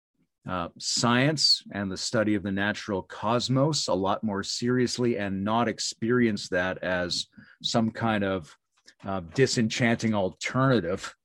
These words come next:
to the sacred. It's the root of the sacred. And for me, I reference a lot of this stuff back to Nietzsche in terms of,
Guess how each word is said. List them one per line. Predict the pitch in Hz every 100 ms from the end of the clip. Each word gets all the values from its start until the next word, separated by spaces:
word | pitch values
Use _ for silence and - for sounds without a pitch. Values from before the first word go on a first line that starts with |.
| _ _ _
to | -
the | 113
sacred. | - 98 80 107 139 - -
It's | 104 98 -
the | 104
root | 92 117 135
of | 104
the | 73
sacred. | - - 78 98 120 - _ _ _ -
And | 90 -
for |
me, | 107 110
I | 107
reference | 101 98 101 92
a | 95
lot | 95 92
of |
this | 90 -
stuff | 104 85
back | 90 90 -
to | 87
Nietzsche | 92 104 - 110 110
in | 98
terms | 73 98 92 85
of, | 90 85